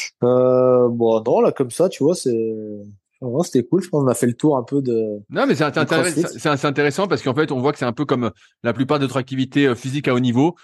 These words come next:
Speaker 2: C'est deux entraînements par jour. C'est, euh, une gestion, euh, de l'intensité, du volume d'entraînement. Tu vois, ça démocratise quand même beaucoup le truc. Où extérieurement, des fois, quand tu regardes le champion des champions qui s'entraîne, euh, cinq, six fois dans la journée, tu vois, pour la vidéo, ça
Speaker 1: Ouais.
Speaker 2: se trouve, en plus,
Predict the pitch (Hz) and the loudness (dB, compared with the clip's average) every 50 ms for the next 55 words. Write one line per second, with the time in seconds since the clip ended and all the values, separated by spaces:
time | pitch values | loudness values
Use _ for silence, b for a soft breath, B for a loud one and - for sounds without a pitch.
0 | b b b - - 120 110 135 127 139 131 131 - 131 131 135 131 117 - 131 | b b b -10 -10 -2 0 0 2 2 0 0 -2 -2 -2 -2 -2 -2 -2 -2
1 | 120 113 104 131 135 139 147 160 170 156 b b b b b b _ - - - | -4 -4 -6 -4 -4 -2 -2 -4 -4 -6 b b b b b b _ -20 -6 -2
2 | 131 131 165 170 170 123 120 117 117 113 113 113 113 110 113 - - - 135 135 | 0 2 2 4 4 4 2 2 2 2 2 2 2 0 0 -2 -2 -2 -2 -2
3 | 135 120 135 135 131 - - 143 139 143 143 139 139 131 120 131 127 113 135 123 | 0 0 0 -2 -2 -2 -2 -2 0 2 2 2 2 2 2 0 0 0 -2 -4
4 | - 123 - - 139 143 143 147 147 143 131 123 117 131 127 127 123 117 - 131 | -4 -8 -6 -2 0 2 4 2 2 0 0 -2 -2 -2 -2 -2 -4 -4 -4 -2
5 | 135 151 175 165 - 135 143 160 165 - 131 110 135 139 151 147 - - 143 - | -2 -2 -2 -2 0 0 0 0 0 -2 -4 -2 -2 -2 -2 -2 -2 -2 -4 -4
6 | 160 147 - 139 143 139 127 143 131 - 147 135 - - 196 202 - b b b | -6 -4 -4 -2 -2 0 -2 -4 -2 -2 -2 -2 0 -2 -2 -2 -2 b b b
7 | b b b _ _ _ _ 120 131 131 131 151 139 135 131 139 165 175 147 135 | b b b _ _ _ _ 0 0 2 2 0 0 2 2 2 0 0 0 -2
8 | - - 160 165 165 139 85 92 - 127 110 - 127 131 131 127 123 123 113 160 | -2 0 0 0 0 0 -2 -6 -10 -10 -6 -2 -2 0 2 2 2 2 2 2
9 | 147 135 151 143 131 - 147 131 - 160 165 156 - - 120 110 - 131 131 135 | -2 0 -2 -2 -2 -2 -2 -4 -2 -2 -4 -4 -2 -4 -6 -6 -4 -4 -4 -2
10 | 131 117 107 113 120 120 - 190 185 175 131 - 139 135 160 147 143 143 143 127 | -2 -4 -4 -6 -6 -4 -4 -2 -2 -2 -4 -6 -4 -2 -2 0 0 0 0 0
11 | 123 135 135 160 175 - - 131 139 131 - 151 170 156 147 135 135 131 127 - | 0 0 0 0 0 -2 0 -2 -2 -2 -2 0 2 2 2 2 0 -2 0 0
12 | 113 117 135 - - - 170 151 131 - 151 185 175 | 0 0 -2 -2 0 0 0 0 0 0 -2 -4 -4